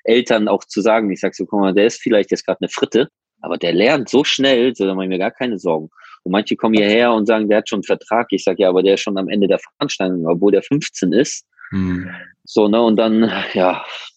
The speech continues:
Speaker 1: sa-, sag ich denen das so raus. Und das ist so das Interessante. Und deswegen würde mich mal interessieren, was der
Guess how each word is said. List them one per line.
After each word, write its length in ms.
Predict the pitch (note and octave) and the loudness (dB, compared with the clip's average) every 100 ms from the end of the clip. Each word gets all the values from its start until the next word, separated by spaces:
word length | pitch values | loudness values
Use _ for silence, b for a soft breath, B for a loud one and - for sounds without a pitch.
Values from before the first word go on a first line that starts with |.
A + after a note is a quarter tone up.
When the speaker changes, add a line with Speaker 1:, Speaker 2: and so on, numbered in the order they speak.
| - A2 | -14 -8
Speaker 1:
sa-, 200 | F#2+ F#2+ | -2 0
sag 180 | G2+ F#2+ | 2 0
ich 80 | - | 0
denen 160 | G#2 | -2
das 160 | G2+ - | -2 -2
so 80 | F2+ | -2
raus. 260 | E2+ E2+ | -2 -4
Und 80 | F2 | -2
das 140 | F2 - | -4 0
ist 60 | |
so 100 | G2 | 2
das 180 | F2+ - | 2 0
Interessante. 600 | F#2+ - - G#2 A#2 F#2+ | -8 -8 -6 -4 -2 -2
Und 100 | F2 | 0
deswegen 240 | G2 A2+ G#2 | -2 0 2
würde 120 | A#2 | 2
mich 120 | G#2+ | 2
mal 120 | A2+ | 0
interessieren, 440 | F#2+ - - A2+ G2+ | -2 -6 -2 0 0
was 240 | G2 - | -2 -2
der 320 | G2+ G2 G2 | 0 2 0